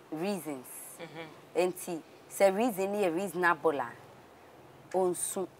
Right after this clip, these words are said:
Speaker 2: Mm-hmm.
Speaker 1: onka hwe osi okay. But oba no se reason ne bɔ no na se, na se ne to nkyɛn a, na ɔde so agyina mu. Hwɛ sɛ, na se na ntɔ so.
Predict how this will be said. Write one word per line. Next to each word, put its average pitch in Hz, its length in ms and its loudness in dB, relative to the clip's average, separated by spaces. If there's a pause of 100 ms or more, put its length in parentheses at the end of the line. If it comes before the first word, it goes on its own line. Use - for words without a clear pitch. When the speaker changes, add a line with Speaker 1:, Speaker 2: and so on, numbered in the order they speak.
(200)
Speaker 2:
Mm-hmm. 165 40 0 (180)
Speaker 1:
onka 156 160 -4
hwe 151 240 -8
osi 143 260 -12
okay. - 340 -14 (380)
But 180 140 12
oba 196 280 12
no 202 100 2
se 180 200 2
reason 185 440 2
ne 196 80 4
bɔ 185 320 10
no 165 80 4
na 180 160 4
se, 151 220 0
na 170 180 4
se 160 160 2
ne 165 160 0
to - 180 0
nkyɛn 147 380 0
a, - 20 0
na 165 120 0
ɔde 147 180 -4
so - 180 -8
agyina 135 380 -6
mu. - 180 -16 (420)
Hwɛ 156 220 2
sɛ, 139 160 0
na 180 160 2
se 175 200 2
na 165 260 -2
ntɔ 151 260 -2
so. - 120 -4